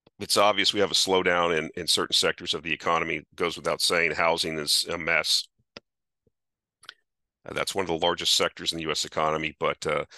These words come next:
you know, as I've said before, we've had, unless we have something akin to the great financial crisis or a depression or something,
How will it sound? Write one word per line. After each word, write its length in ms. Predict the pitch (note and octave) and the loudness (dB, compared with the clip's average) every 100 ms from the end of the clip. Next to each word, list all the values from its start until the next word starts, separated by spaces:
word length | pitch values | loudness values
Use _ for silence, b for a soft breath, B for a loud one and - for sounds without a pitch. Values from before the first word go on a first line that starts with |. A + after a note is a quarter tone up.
| B B _ - | B B _ -6
you 80 | F#2+ | 0
know, 260 | E2+ D#2 - _ - | 0 0 -4 _ 0
as 200 | G2 G2 | 2 2
I've 100 | F2 | 0
said 140 | G2+ | 0
before, 300 | E2+ - F#2+ | -2 -4 -2
we've 160 | F2+ D#2 | -2 0
had, 260 | G#2 F#2+ - | 0 0 0
unless 260 | F#2 G2+ - | -2 0 0
we 100 | F#2 | 0
have 240 | F#2 F2+ | 2 2
something 340 | - F#2+ E2 F2 | 2 0 0 -4
akin 400 | - - F#2 E2+ | -2 0 0 0
to 220 | - E2+ | -4 -4
the 80 | D#2 | -4
great 240 | F2 F2 | 0 -2
financial 420 | - E2 E2+ - E2+ | 0 0 0 -2 -4
crisis 560 | F2 E2 E2 E2 E2 | 0 0 0 0 -2
or 140 | - D#2+ | -2 -6
a 80 | |
depression 480 | D2+ - F#2 F2+ E2 | -8 -4 -2 0 -2
or 80 | D#2 | -2
something, 440 | - D#2 - D2+ | -2 -2 -4 -6